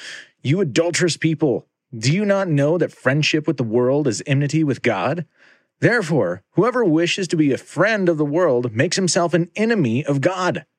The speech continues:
Or do you suppose it is to no purpose that the scripture says, 'He yearns jealously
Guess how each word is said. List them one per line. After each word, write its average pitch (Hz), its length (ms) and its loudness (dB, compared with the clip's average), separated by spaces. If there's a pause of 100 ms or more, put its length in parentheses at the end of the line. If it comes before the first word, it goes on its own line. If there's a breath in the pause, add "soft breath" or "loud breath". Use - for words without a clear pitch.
(720)
Or 160 140 4
do 208 80 0
you 226 100 0
suppose 214 640 0 (420 loud breath)
it 202 140 2
is 233 220 0
to - 120 -2
no 170 440 2
purpose 190 560 0
that 147 160 0
the 156 80 0
scripture 180 500 0
says, 156 460 0 (240 loud breath)
'He 208 160 0
yearns 220 340 0
jealously 147 720 0